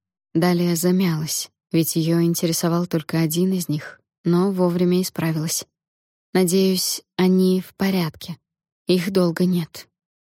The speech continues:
«В порядке». Юрий плохо удавалось скрыть свои переживания, но далее от чего-то стало легче.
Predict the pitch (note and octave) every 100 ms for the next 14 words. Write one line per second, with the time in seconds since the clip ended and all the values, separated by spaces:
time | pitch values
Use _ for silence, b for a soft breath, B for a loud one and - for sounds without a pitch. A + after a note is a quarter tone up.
0 | _ _ _ - A3+ A#3 A#3 A3 - E3
1 | - _ _ _ _ _ - E3+ E3+ F#3+
2 | G3 G#3+ G3 - E3 D#3+ E3 E3 E3 -
3 | - E3+ D#3+ - D#3 D#3+ E3+ E3 E3 E3
4 | E3 D#3+ E3 _ _ _ G#3 G#3+ A#3 A#3+
5 | G#3+ F#3+ D#3+ G3 F#3+ - A3 C4 - -
6 | E3+ F3 D#3 C#3 - - -